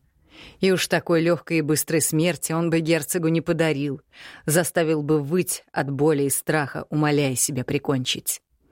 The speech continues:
Сжав кулаки, Варийский обвел взглядом спальню.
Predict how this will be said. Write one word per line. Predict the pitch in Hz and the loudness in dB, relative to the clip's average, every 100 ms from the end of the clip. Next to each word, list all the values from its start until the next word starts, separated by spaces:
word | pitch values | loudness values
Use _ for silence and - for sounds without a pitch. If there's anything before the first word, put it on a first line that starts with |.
| _ _ - - - - - - - | _ _ -20 -20 -14 -12 -12 -12 -4
Сжав | 165 151 175 - | 0 2 2 0
кулаки, | 170 156 143 180 | 0 0 0 0
Варийский | 151 139 143 139 - 147 | 0 2 2 2 0 0
обвел | 143 147 143 | 2 2 2
взглядом | 135 151 143 139 | 2 2 2 2
спальню. | 135 - 156 143 131 131 | 0 0 0 2 2 -2